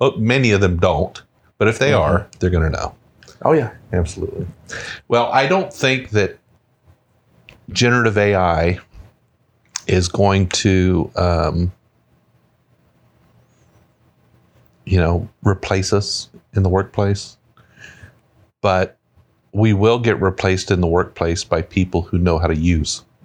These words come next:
Speaker 1: generative A I.
Speaker 2: It'll make us more efficient.
Speaker 1: That's right. So if, uh, if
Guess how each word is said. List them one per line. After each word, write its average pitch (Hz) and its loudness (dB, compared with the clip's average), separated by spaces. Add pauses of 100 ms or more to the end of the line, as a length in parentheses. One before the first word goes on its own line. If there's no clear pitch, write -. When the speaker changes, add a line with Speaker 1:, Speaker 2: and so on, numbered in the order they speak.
(140)
Speaker 1:
generative 73 0
A 69 -4
I. - -8 (120)
Speaker 2:
It'll 185 2
make 120 0
us 107 -4
more 104 0
efficient. - -6 (140)
Speaker 1:
That's 85 0
right. 73 -2 (720)
So 104 2
if, 98 -2
uh, 95 4
if 92 -4